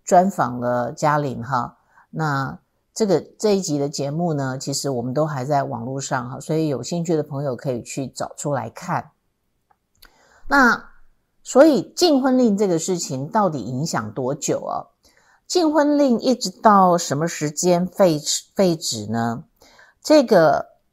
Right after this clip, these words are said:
婚姻条例哈，戡乱时期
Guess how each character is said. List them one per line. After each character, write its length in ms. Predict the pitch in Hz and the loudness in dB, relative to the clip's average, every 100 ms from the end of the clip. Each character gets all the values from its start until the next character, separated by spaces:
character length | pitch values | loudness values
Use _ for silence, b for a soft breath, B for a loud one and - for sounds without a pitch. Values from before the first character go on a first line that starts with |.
| _ _ | _ _
婚 220 | - 233 | 6 8
姻 180 | 233 240 | 8 6
条 220 | 226 131 | 4 2
例 240 | 156 170 147 | 2 0 -2
哈， 300 | 123 78 _ | -4 -6 _
戡 400 | - - 233 226 | -12 -4 0 2
乱 540 | 226 233 233 214 147 117 _ _ _ _ _ _ _ - | 2 2 2 2 0 -8 _ _ _ _ _ _ _ -12
时 300 | - 156 175 | -2 0 2
期 520 | - 147 135 139 | 0 0 -2 -4